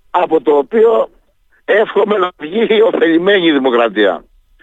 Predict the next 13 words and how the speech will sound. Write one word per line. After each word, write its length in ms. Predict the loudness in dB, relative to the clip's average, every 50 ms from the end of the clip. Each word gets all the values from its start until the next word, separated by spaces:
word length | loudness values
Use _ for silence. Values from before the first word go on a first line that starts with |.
| -20 -20 _ _ _ _ _
Γιατί 400 | -6 -4 -4 -4 -2 0 0 0
δυστυχώς 760 | 0 0 -2 -4 -4 -2 0 2 2 0 0 -4 -10 -14 -16 _ -20 -20 -20 _ _ _ _
δεν, 460 | -16 -6 -2 0 0 2 2 2 2 2
ε, 380 | 2 2 2 2 2 2 2 0
είμαι 180 | 0 0 0 0
αισιόδοξος 840 | -2 -2 -2 0 0 0 2 0 -2 -2 -2 -2 -4 -4 -4 -8 -18 _ -4
πολύ. 400 | -2 0 0 0 -2 -2 -4 -8 _ _ _ _ _ _ _ _ _ _ _ _ _ _ _ _ -10
Γιατί 600 | -6 -4 -4 -4 -4 -2 0 0 2 2 2 0
υπάρχει 460 | -2 -2 -2 0 0 0 0 0 0
άλλωστε 360 | 2 2 2 0 0 -2 -4
και 140 | -4 0 0
ένα 220 | 0 2 0 -2 -2
σύστημα 640 | -2 -2 -2 -2 -4 -6 -6 -2 -2 -2 -2